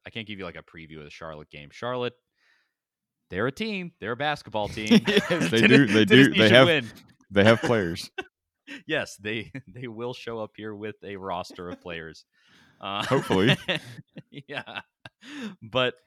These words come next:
Speaker 1: I,
Speaker 2: At least
Speaker 1: man,
Speaker 2: it's
Speaker 1: I
Speaker 2: nice to have some confidence in a coach where it's like, you know,
Speaker 1: Yeah.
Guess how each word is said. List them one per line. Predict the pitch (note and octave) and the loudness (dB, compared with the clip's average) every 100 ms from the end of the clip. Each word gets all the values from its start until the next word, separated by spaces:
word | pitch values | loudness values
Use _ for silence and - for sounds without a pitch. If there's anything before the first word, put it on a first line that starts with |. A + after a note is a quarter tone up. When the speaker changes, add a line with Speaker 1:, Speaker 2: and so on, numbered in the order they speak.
| _ _ _ _ _ | _ _ _ _ _
Speaker 1:
I, | A2 A2 | -6 -4
Speaker 2:
At | C3+ D#3+ | -4 -6
least | F#3 | -4
Speaker 1:
man, | F#2 | -2
Speaker 2:
it's | D3 | -2
Speaker 1:
I | G2+ | 0
Speaker 2:
nice | G#2+ G#2+ | 0 0
to | - | 0
have | G#2 G#2 | 0 -2
some | - E2+ | -4 -8
confidence | - F#2 F2+ E2 D#2+ D2+ | -4 -2 -2 -6 -8 -8
in | D#2 | -10
a | C#2 | -12
coach | - D#2+ D2+ C#2 - - | -10 -8 -8 -10 -18 -20
where | - D2+ | -14 -12
it's | C#2+ - | -12 -12
like, | D2+ E2 | -12 -10
you | |
know, | D#2+ D#2+ D#2 D2 | -8 -6 -6 -8
Speaker 1:
Yeah. | C#2+ A2+ F2+ D#2+ | -6 -4 -4 -6